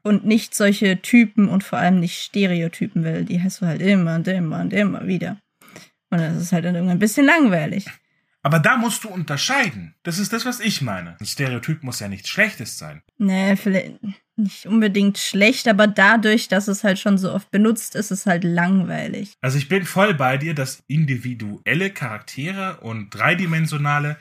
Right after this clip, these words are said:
Speaker 2: ausgefleischte Charaktere, sage ich jetzt mal, dass die schon sehr viel besser abholen können und dass du mit denen sehr viel mehr machen kannst. Dass es sehr viel echter ist, sehr viel,
Speaker 1: Ja.
Speaker 2: sehr viel mehr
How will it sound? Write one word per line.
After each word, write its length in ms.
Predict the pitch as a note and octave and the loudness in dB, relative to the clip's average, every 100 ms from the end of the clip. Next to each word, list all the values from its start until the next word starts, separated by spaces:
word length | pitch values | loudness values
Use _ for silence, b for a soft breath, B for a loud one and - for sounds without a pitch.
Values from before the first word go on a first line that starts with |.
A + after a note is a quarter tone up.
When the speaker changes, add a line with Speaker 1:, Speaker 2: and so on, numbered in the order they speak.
| - | -2
Speaker 2:
ausgefleischte 1200 | E3 G#3+ - - C#3 - - A2 B2+ C#3 - A#2+ | 0 0 -2 0 0 -2 -4 0 0 0 -2 -4
Charaktere, 680 | - A#2+ A2+ - A#2 B2+ C#3+ | -6 -6 -6 -8 -8 -6 -6
sage 260 | A#2+ B2+ B2+ | -4 -4 -6
ich 100 | C#3+ | -10
jetzt 200 | C#3 C#3+ | -10 -4
mal, 240 | D3+ E3+ b b b b - | -4 -4 b b b b -2
dass 300 | C3+ C#3+ - | -2 0 -2
die 320 | F#3 A3 D#3 | -2 -2 -4
schon 360 | - C#3+ D#3 D3+ | -4 0 2 2
sehr 260 | A#2+ C#3+ | 2 -2
viel 180 | D3+ C#3 | -2 -4
besser 320 | A2+ - D3 | -4 -4 -2
abholen 420 | - - D#3 D#3+ D#3+ | -2 -4 -8 -8 -8
können 320 | D#3+ E3+ D#3+ | -6 -6 -6
und 200 | A#2+ A#2 | -10 -8
dass 140 | C3 | -8
du 100 | - | -6
mit 180 | A#2+ G#2+ | -8 -8
denen 160 | A2+ A2 | -8 -8
sehr 160 | G#2 | -8
viel 180 | G2 F#2 | -8 -10
mehr 160 | F2+ F2 | -10 -10
machen 320 | F2 E2+ F#2 | -10 -8 -12
kannst. 280 | E2+ D2+ - | -10 -10 -8
Dass 180 | F2 F2 | -10 -10
es 140 | - b b b - | -16 b b b -10
sehr 140 | G#2 | -10
viel 220 | - B2 | -8 -6
echter 480 | C3 C3+ - C#3 C3 | 0 0 -2 -4 -4
ist, 300 | A#2 B2 B2 | -4 -8 -8
sehr 100 | A2 | -12
viel, 220 | - G3+ | -12 -10
Speaker 1:
Ja. 240 | A#3 G3 G#3 B3 B3 C4 _ | -8 -8 -10 -12 -10 -10 _
Speaker 2:
sehr 240 | - B2+ | -4 -4
viel 180 | B2+ A#2 | -2 -8
mehr 840 | G#2+ F#2+ G2+ B2+ B2+ A#2+ A2+ G2+ | -8 -10 -4 0 0 0 -4 -10